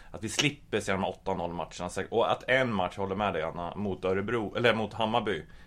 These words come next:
det är inte hela världen. Ham-, stämmer allting för Hammarby, då är det toppen mot botten. Då kan det bli åtta noll, det kan det bli i, i vilken serie som helst. Men två matcher nu, och just inget mål, och så skadad på Koivunen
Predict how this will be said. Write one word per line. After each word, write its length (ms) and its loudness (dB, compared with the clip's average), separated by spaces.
det 100 0
är 40 4
inte 200 0
hela 220 4
världen. 260 4
Ham-, 220 -2
stämmer 360 4
allting 300 0
för 80 -6
Hammarby, 380 0
då 120 0
är 100 4
det 60 -4
toppen 340 -6
mot 160 -8
botten. 340 -2
Då 80 -4
kan 140 -4
det 60 -4
bli 100 -4
åtta 260 -6
noll, 160 -2
det 80 -4
kan 160 -2
det 80 -4
bli 140 -10
i, 460 -10
i 40 -8
vilken 280 -6
serie 220 -4
som 120 -6
helst. 260 -6
Men 160 -2
två 240 6
matcher 340 2
nu, 260 -6
och 160 -4
just 280 -2
inget 400 0
mål, 340 0
och 120 -2
så 140 -2
skadad 480 6
på 440 4
Koivunen 580 2